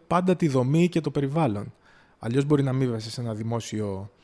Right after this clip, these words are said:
ε, φορέα και αλλιώς σε έναν ιδιωτικό. Άλλες φορές καλύτερα, άλλες φορές χειρότερα. Γενικώς νομίζω ότι αξίζει κάποιος να ασχοληθεί, ε, με το επάγγελμα του εγκληματολόγου.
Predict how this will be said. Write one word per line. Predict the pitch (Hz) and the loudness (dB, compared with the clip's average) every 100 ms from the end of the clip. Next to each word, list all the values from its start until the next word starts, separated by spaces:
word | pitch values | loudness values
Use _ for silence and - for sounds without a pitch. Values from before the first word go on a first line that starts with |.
| - _ - | -20 _ -14
ε, | - 101 | -8 -6
φορέα | - 107 127 170 | -2 0 0 0
και | 185 175 | -2 -2
αλλιώς | 180 214 151 | 2 2 2
σε | 123 | -4
έναν | 110 | -8
ιδιωτικό. | 110 107 - - 92 107 _ | -6 -8 -10 -10 -10 -12 _
Άλλες | - 127 | -6 -6
φορές | 120 139 | -4 -4
καλύτερα, | - 127 165 180 | -2 -4 -2 -2
άλλες | 170 165 | -2 -2
φορές | 170 | -6
χειρότερα. | - 165 117 98 104 - _ - | -4 -6 -4 -8 -10 -16 _ -6
Γενικώς | 180 190 269 208 | -4 0 0 2
νομίζω | 208 233 | 0 0
ότι | 226 196 - | 0 -2 -4
αξίζει | 151 - - 180 151 | -6 -6 -2 0 0
κάποιος | - 123 117 | -2 -4 -4
να | 117 | -8
ασχοληθεί, | - 117 110 - 123 101 - - - - _ | -6 -4 -4 -2 -4 -4 -10 -20 -20 -20 _
ε, | - 123 117 113 113 | -8 -4 -2 0 -2
με | 113 | -2
το | - 113 107 | -2 0 0
επάγγελμα | 107 120 120 113 107 | 0 -2 -2 -2 -2
του | |
εγκληματολόγου. | 113 107 110 113 120 151 175 175 | -4 -4 -4 -2 0 2 2 -2